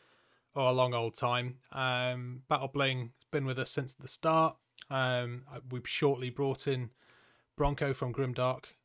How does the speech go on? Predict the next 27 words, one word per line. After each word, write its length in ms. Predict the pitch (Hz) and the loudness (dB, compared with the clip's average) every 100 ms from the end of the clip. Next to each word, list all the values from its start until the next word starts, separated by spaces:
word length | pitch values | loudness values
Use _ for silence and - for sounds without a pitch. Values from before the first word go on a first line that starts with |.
| - | -8
um, 280 | 131 120 117 | -4 -2 -4
a 60 | |
couple 260 | - 143 - | -6 -4 -2
of 60 | 131 | -2
months 200 | 127 - | -2 -4
after. 420 | 143 - 151 139 _ _ _ _ | -4 -2 -2 -4 _ _ _ _
Um, 280 | 127 120 120 | -8 -6 -6
great 300 | 127 151 131 | 0 0 0
partners, 640 | - 127 123 120 117 - - _ _ _ _ _ _ _ - - | 2 2 2 -2 -6 -8 -14 _ _ _ _ _ _ _ -16 -2
and 300 | 139 127 120 | 0 2 0
they 100 | 127 | -2
continue, 460 | - 123 143 131 | -2 -2 -2 -2
both 260 | 117 143 135 | 2 0 0
of 80 | 131 | -2
them, 160 | 120 117 | -2 -2
I 60 | |
think, 260 | 117 123 123 | -4 -6 -6
are 60 | 117 | -4
really 240 | 117 113 | -4 -2
leading 320 | 120 120 117 | -2 -4 -4
the 80 | 113 | -4
way 220 | 113 110 | -2 -2
when 140 | 110 123 | -4 -8
it 80 | |
comes 280 | - 120 107 | -10 -10 -10
to 340 | - 120 113 117 | -8 -6 -6 -6
Titanicus-related 1400 | - 123 - 120 117 - 120 - 120 117 113 - 113 107 | -4 -4 -4 -8 -6 -8 -10 -6 -4 -2 -4 -6 -8 -8